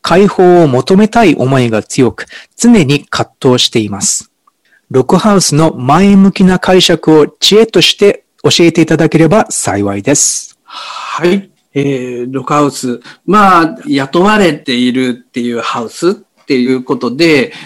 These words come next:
Speaker 2: 会社員で働くっていうようなイメージを考えていると思うんですが、まあ、ここでは、ログハウスに関わっている天体として、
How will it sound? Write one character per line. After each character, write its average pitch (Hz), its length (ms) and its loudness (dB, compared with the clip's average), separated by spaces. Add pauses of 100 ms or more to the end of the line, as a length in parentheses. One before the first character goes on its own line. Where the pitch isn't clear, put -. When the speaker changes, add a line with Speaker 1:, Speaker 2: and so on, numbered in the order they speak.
(140)
Speaker 2:
会 143 160 -6
社 131 160 -6
員 120 320 -6
で 135 160 -2
働 117 440 -10
く 147 140 -2
っ - 20 2
て - 220 -8
い 139 560 2
う - 20 0
よ 143 200 2
う - 20 2
な 127 380 0 (320)
イ 139 80 -2
メ 127 140 0
ー 120 40 -4
ジ 120 140 -6
を 113 100 -6
考 135 420 -8
え 117 80 -10
て 107 280 -12 (420)
い 117 160 -10
る 113 500 -8 (120)
と 110 180 -12
思 113 200 -10
う - 20 -16
ん 101 80 -16
で 107 80 -18
す - 160 -12
が、 170 320 -2 (400)
ま 190 160 0
あ、 - 20 -4
こ - 180 -20
こ 208 120 4
で 214 120 4
は、 135 420 2 (120)
ロ 143 240 -2
グ 147 120 -10
ハ 170 120 0
ウ 156 60 0
ス 135 300 -2
に 127 200 -2
関 - 240 -6
わ 143 80 -2
っ 143 60 -12
て - 80 -10
い 117 40 -6
る 120 100 -8
天 123 200 -6
体 123 300 -4
と 120 160 -4
し - 160 -14
て、 143 480 0